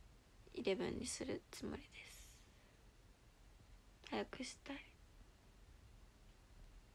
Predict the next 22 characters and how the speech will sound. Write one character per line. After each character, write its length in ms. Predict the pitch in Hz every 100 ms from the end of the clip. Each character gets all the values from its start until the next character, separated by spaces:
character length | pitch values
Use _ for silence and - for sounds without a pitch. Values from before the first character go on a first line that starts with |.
| - - - - - - -
で 40 |
も 120 | 202 190
な、 240 | 190 185
私 320 | 185 - -
カ 140 | - 277
メ 140 | 269
ラ 120 | 190
別 320 | 175 175 -
に 240 | 185 185 190 - - - - - -
あ 80 | 190
ま 220 | 190 190
り 140 | 190
な、 360 | 185 185 185 240 - - -
得 260 | - -
意 80 | 196
じ 80 | -
ゃ 40 |
な 160 | 185 175
い 80 | 233
か 80 | - - - - -
ら 60 |
な。 60 | 285